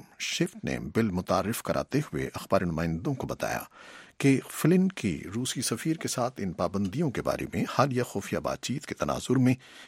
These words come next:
یہ قانون انتہائی اہم ہو جاتا ہے۔ اور امریکی صدر ٹرمپ نے ان الزامات کو مسترد کیا ہے کہ ان کی انتخابی مہم کے مشیر اور دیگر ساتھی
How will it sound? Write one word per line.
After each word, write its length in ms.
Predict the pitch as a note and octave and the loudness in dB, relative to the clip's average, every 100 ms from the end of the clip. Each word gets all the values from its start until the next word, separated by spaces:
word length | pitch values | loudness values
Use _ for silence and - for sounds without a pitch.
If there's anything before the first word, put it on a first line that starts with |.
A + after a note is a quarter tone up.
| - | -8
یہ 140 | G2 | -4
قانون 460 | F2 F2+ G2 B2 A#2 - | 2 2 4 2 0 -2
انتہائی 460 | F2+ - F2+ F#2 - - - | -6 -4 -4 -4 -6 -10 -8
اہم 260 | - - | -6 -6
ہو 200 | - - | -8 -10
جاتا 440 | D#2 - - - - | -10 -10 -10 -10 -10
ہے۔ 100 | - _ _ _ _ - - - - - | -12 _ _ _ _ -20 -20 -20 -20 -2
اور 180 | - C3 - | 6 6 6
امریکی 320 | C3 F3+ G3+ | 2 4 2
صدر 240 | - D#3+ | 4 4
ٹرمپ 400 | C#3+ - F3+ E3+ | 4 4 4 2
نے 280 | F2 C#2 D3 | -4 0 0
ان 100 | D#3 | 2
الزامات 560 | B2+ G#2+ A2 A2 D#3+ - | 2 2 2 2 0 -2
کو 100 | A2 | 0
مسترد 520 | G#2+ - - F#3 - | 2 6 8 8 6
کیا 220 | - - - - | -10 -8 -8 -12
ہے 60 | - _ - - - - | -16 _ -20 -20 -18 -2
کہ 180 | C3+ C3 | 0 2
ان 160 | C3 | 0
کی 160 | C3+ C3 | 2 2
انتخابی 420 | A#2+ A#2+ D3+ D#3 | 2 2 4 4
مہم 300 | C#3+ B2 C#3+ | 4 4 2
کے 120 | C3+ | 4
مشیر 420 | G#2+ G#2+ - E3 F#3 | 4 4 4 4 4
اور 120 | F2+ | 2
دیگر 280 | F2+ G#2 F#2+ | 2 2 2
ساتھی 500 | - B2 - B2+ | 4 4 4 0